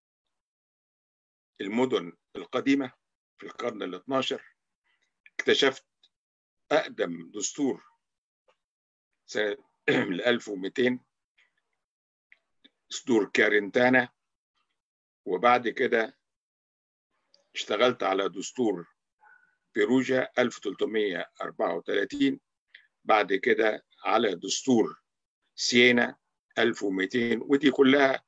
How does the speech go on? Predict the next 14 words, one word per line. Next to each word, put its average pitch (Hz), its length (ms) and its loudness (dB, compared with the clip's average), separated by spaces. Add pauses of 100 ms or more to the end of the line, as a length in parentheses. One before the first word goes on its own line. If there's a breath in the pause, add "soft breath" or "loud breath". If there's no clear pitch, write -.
(280)
مجلدات، 127 840 4
كل 110 600 4
دستور 117 420 0
من 104 160 -6
ده 113 180 2
كان 107 280 0
بياخد 98 460 -2
مني 104 260 -6
تلات 110 340 -2
أربع 104 300 -4
مجلدات، 107 680 2 (580 soft breath)
ومجلد 120 1120 2 (1800)
قاموس 117 640 -4
للألفاظ 117 760 -4